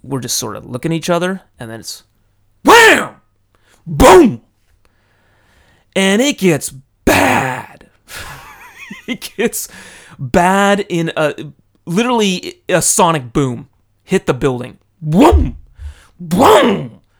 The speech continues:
And it starts bouncing. And you have to hold on to something. And everyone was holding on to the desk, and when that boom hit, people screamed, literally. It, it took your breath away.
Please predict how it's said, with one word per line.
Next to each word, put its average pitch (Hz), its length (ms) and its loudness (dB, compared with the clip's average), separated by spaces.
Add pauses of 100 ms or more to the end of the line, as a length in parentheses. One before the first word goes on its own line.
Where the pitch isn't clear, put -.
(760)
And 175 280 0
it 240 140 2
starts 143 420 2
bouncing. - 760 -2 (1040)
And 185 440 0
you 214 300 -2
have 202 220 0
to 151 100 -2
hold 160 240 0
on 151 220 2
to 127 60 -6
something. - 640 -12
And 135 120 -6
everyone 175 280 0
was 135 100 -2
holding 185 260 -2
on 190 160 2
to 185 60 -2
the 165 80 -6
desk, 135 480 -2
and 135 300 -4
when 131 160 -2
that 151 300 -4
boom 180 280 4
hit, 131 260 -6
people 135 300 -6
screamed, 131 720 -4
literally. 147 520 -2 (680)
It, 160 300 0
it 175 220 0
took 190 200 -4
your 147 100 -6
breath 143 280 0
away. 123 320 -4